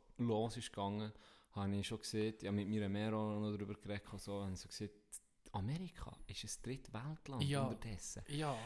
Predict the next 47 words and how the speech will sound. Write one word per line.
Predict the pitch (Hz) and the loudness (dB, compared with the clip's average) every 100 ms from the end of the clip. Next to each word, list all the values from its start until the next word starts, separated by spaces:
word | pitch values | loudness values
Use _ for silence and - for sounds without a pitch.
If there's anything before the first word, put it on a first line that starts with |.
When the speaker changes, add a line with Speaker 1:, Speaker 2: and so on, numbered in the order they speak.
| - | 4
Speaker 1:
Hey, | 127 131 | 8 8
das | 135 147 | 8 6
kann | - | 4
doch | 123 143 | 4 4
nicht | 151 | 2
sein. | - 170 - | 0 -2 -2
Der, | - - - | -4 -4 0
der | 110 101 | 0 6
Hure, | 156 170 - - - - - - - - - | 6 6 4 -2 -20 -20 -20 -20 -20 -18 2
hey, | 127 139 135 | 6 6 8
wirklich, | 156 - - - - - | 8 8 -2 -6 -2 8
die, | 165 147 123 - | 12 12 12 12
der | 165 | 10
ist | - | 12
wirklich | 170 - - | 10 8 4
gescheitert, | - - 156 175 - 156 - | 4 6 6 4 0 0 0
der | |
Kapitalismus, | 131 - 110 110 - 110 123 123 113 | 2 2 2 0 2 2 2 0 -2
siehst | - 104 104 - | -2 0 0 -2
du | |
bei | 95 92 | -4 -2
denen | 95 98 | -4 -4
vom, | - 85 - - | -6 -6 -8 -2
also | 120 | 2
das | 127 | 2
ist | - | 2
das | |
beste | - 196 214 - 175 - - | 6 8 8 4 2 0 0
Exempel. | 135 - 127 131 139 196 | 2 4 4 4 4 4
Speaker 2:
Du | - | 8
siehst | 151 165 | 8 10
einfach | 160 - | 8 8
schlechte, | - 147 165 - - 170 151 117 | 6 10 8 6 4 6 8 6
ja, | 151 175 | 6 8
die | - | 8
schlechten | - 160 180 - 160 | 12 12 12 8 4
Seiten | - 165 - | 6 6 8
vom | 156 | 12
Speaker 1:
Die | 156 | 12
schlechten | - 151 175 180 | 12 12 12 12
Speaker 2:
Kapitalismus | - 147 180 | 12 12 12
Speaker 1:
Seiten, | 151 175 | 12 12
wo | 156 | 12
Speaker 2:
sind | 151 | 12
alle | 147 175 | 12 12
dort. | 175 170 175 165 147 | 12 10 10 4 12
Speaker 1:
Wirklich. | 170 269 269 - - 254 127 | 12 12 12 8 6 8 8